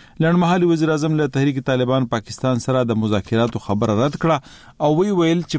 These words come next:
په هیڅ صورت به د ریاست ضد عناصرو سره خبرې نه کیږي۔ د پاکستان لنډمهالي وزیر اعظم د پېښور د دورې پر مهال د صوبې له ګورنر غلام علي او نگران وزیر اعلی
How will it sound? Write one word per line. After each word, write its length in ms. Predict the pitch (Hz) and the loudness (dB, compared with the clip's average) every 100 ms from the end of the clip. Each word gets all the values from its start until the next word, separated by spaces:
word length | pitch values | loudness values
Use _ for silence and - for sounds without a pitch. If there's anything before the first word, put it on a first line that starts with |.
| 139 | -2
په 140 | 131 | 0
هیڅ 200 | 170 - | 0 0
صورت 320 | 127 127 127 123 | 0 0 -2 0
به 120 | 127 | 0
د 280 | 123 113 110 107 | 0 0 0 0
ریاست 560 | 104 92 - 135 123 _ - 113 | 0 -2 -2 -2 -4 _ -6 -2
ضد 320 | 101 127 143 - | 0 0 -2 -4
عناصرو 480 | 101 98 92 127 110 | 0 0 -2 -2 -2
سره 300 | - 110 110 110 | -2 0 2 0
خبرې 680 | - 101 95 104 107 117 131 | -2 -2 0 2 0 0 0
نه 220 | 131 127 - | 2 0 -2
کیږي۔ 320 | 107 120 151 - - - - - | -4 0 -2 -2 -18 -20 -6 2
د 180 | 175 170 | 2 2
پاکستان 400 | 170 165 160 175 160 | 0 -2 -2 0 0
لنډمهالي 500 | 147 147 139 139 131 | 0 2 2 2 2
وزیر 220 | 123 123 | 2 2
اعظم 340 | 120 127 131 | 2 2 0
د 160 | 123 120 - | 2 0 -2
پېښور 400 | 110 117 117 113 | -4 0 0 0
د 100 | 110 | 0
دورې 200 | 113 113 | 2 2
پر 220 | 107 107 107 | 0 0 0
مهال 340 | 101 127 160 - - - - | 2 0 0 -4 -16 -18 -4
د 120 | 156 | 0
صوبې 300 | 151 180 175 175 | 2 2 2 2
له 40 | 151 | 2
ګورنر 460 | 139 139 143 143 | 0 2 2 0
غلام 380 | 117 123 120 117 | 0 2 2 2
علي 260 | 110 135 143 - | 2 2 0 -2
او 200 | 117 117 123 | 0 0 2
نگران 640 | 127 120 127 143 151 143 | 0 2 2 2 0 0
وزیر 300 | 117 104 107 | 0 0 2
اعلی 320 | 104 113 123 | 2 4 4